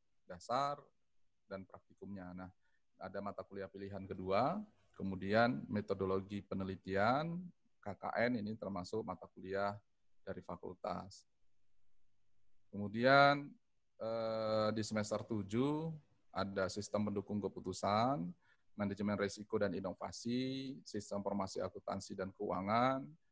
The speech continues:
pemrograman aplikasi mobile lanjutan. Nah,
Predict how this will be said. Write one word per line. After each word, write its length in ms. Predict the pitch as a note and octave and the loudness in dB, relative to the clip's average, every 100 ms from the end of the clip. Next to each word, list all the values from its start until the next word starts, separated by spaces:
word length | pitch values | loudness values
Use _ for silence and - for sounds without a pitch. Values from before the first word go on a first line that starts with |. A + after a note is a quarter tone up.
| _ _ | _ _
pemrograman 800 | - G2+ G2+ G2 G2 F#2+ G2+ G#2+ | -6 -2 0 0 -2 -2 0 0
aplikasi 480 | G2 F#2+ F#2 F#2+ - | 0 -6 -6 -6 -6
mobile 360 | G2 F#2+ F#2+ F#2 F#2 | -4 -4 -2 -2 -2
lanjutan. 640 | F#2 F#2 - A#2 C#3+ E3+ F3+ _ _ _ _ _ _ | -4 -6 4 6 6 0 -10 _ _ _ _ _ _
Nah, 160 | G2+ | -20